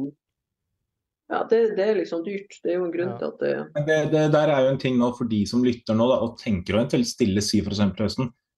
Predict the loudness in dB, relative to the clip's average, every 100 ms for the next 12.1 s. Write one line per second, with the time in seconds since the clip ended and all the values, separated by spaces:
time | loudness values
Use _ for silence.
0 | -20 -20 -20 -20 0 2 4 4 2 2
1 | 2 4 2 2 0 -2 2 2 0 0
2 | 2 2 2 2 2 2 2 2 2 0
3 | 0 2 2 2 -2 -6 -2 -2 -2 -2
4 | -2 2 2 2 2 2 0 0 0 2
5 | 2 0 -4 -6 -8 -4 0 2 2 2
6 | 0 2 2 2 0 -2 -4 -6 -4 -2
7 | -2 -2 0 2 2 0 -4 -6 -12 -14
8 | -14 -4 -2 -2 -6 _ _ _ _ _
9 | _ _ _ _ _ _ _ _ _ -2
10 | 2 4 4 0 0 0 0 0 2 2
11 | 2 2 0 0 0 0 2 4 2 2
12 | 0